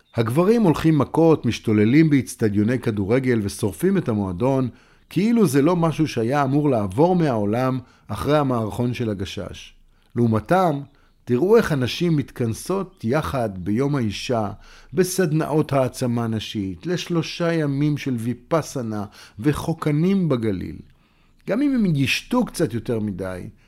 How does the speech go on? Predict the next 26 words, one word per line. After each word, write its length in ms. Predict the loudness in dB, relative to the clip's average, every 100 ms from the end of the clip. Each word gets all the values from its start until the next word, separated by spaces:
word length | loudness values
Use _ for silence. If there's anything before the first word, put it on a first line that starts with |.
| -8
הן 80 | -8
תמיד 360 | -2 -2 0 0
יישארו 420 | -2 -2 0 0
מנומסות, 840 | 2 2 0 -2 -2 -4 -4 -10 -20 _
חברות 560 | -8 -4 0 2 2 2
אחת 240 | -2 -4
של 160 | -4 -4
השנייה, 560 | -4 -6 -6 -4 -6 -10 -14 -20 -14 -2
וישירו 540 | 0 0 -2 0 0
באוטובוס 600 | 0 -2 -2 -2 -2 -2
בדרך 460 | -4 -2 -2 -2 -6
חזרה 560 | -8 -8 -6 -6 -6 -10 -16 _
שירי 440 | -10 -4 0 0 0
אהבה 340 | 0 0 -2
ושלום. 480 | -4 -6 -6 -6 -8 -12 -18 _ _ _ _ _ -12
אצל 200 | 0 2
הגברים 420 | 2 2 2 2
שנוסעים 500 | 2 2 2 0 2
ביחד 380 | 4 2 2 0
לחופש 560 | 0 0 -2 0 -2 0
יש 140 | -2
בהחלט 380 | 0 0 -2 -2
מצב 440 | -4 -2 0 0 -2 -10 -20 -20
שאחרי 340 | -8 -4 0 0
כמה 300 | 2 2 0
בירות 600 | 2 4 6 6 4